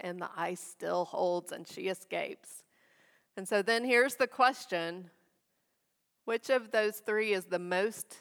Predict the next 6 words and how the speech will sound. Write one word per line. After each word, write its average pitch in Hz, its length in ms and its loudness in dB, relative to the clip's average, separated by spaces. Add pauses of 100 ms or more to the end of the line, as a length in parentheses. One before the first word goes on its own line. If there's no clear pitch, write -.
saved? 160 800 -6 (2500)
Yeah, - 120 -14 (680)
there 196 240 2
is 160 180 -4
no 170 220 -6
most. 175 840 -4